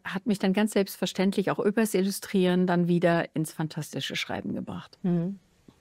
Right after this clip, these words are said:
Speaker 2: Ja, das fantastische Schreiben und das, was du gerade beschreibst, ähm,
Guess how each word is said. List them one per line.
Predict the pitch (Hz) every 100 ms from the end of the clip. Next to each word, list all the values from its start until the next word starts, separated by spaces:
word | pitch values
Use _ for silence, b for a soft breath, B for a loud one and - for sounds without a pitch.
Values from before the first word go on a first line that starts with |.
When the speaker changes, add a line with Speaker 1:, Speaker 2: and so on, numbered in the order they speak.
| _ B B B B
Speaker 2:
Ja, | - 165
das | 170
fantastische | - 170 165 180 - 175 -
Schreiben | 151 - 165 185 202
und | 165 160
das, | 160 - -
was | 160 165
du | - 170
gerade | 165 165 175
beschreibst, | 160 - - 170 175 - -
ähm, | - 170 160 160